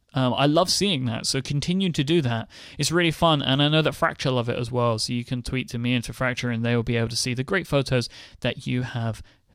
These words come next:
got printed out to display in your home. So head on over to fracture me dot com. You can learn more and get started right now, and if you use the code connected, you will not only get fifteen percent, fifteen percent of your first order,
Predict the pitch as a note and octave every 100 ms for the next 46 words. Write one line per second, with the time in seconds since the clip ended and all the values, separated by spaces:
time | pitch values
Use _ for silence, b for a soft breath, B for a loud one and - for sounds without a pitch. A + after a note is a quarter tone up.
0 | - - - - B2 B2+ A2 A2+ - A#2+
1 | - G#2+ A2 - B2 - - A#2 A2+ -
2 | - - - - D#3+ D3 B B - G3+
3 | A3+ A3 G#3 - F3+ - F3+ E3+ - -
4 | D#3+ D#3 D#3 C3 D3 E3+ F#3+ F3 D#3+ D#3
5 | C3+ C#3 C#3 - - C#3 C3 A#2 C3 F3+
6 | D3+ C#3 C#3 C#3 B2+ C3 C#3+ - - E3+
7 | F3 E3+ B B - C3+ C3+ G#3+ - B2+
8 | A#2 B B - E3 E3+ E3+ G3 G3+ G3+
9 | F#3+ F3 - F#3+ F3+ - G3 G3 F3+ F3
10 | - F3 - - A3+ - A3 A3 G#3+ G#3
11 | A3 G#3 F3 E3 F3+ - F#3 F#3 - G#3+
12 | F#3+ D3